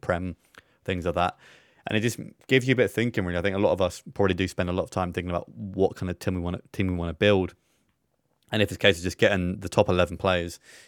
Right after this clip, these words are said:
in your team, then you don't have to worry about link, links. Then I think it would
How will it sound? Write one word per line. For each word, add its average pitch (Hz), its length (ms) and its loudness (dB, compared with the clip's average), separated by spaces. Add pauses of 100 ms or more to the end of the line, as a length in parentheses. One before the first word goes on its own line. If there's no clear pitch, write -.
(140)
in 104 100 -6
your 82 100 -4
team, 92 300 -4
then 87 240 -4
you 95 200 -6
don't 92 160 -4
have 92 100 -4
to - 60 -16
worry 92 100 2
about 87 180 0
link, 90 240 -4 (160)
links. 98 400 -4 (540)
Then 87 100 -6
I 82 40 -4
think 90 180 -2
it 95 40 -4
would 87 120 -6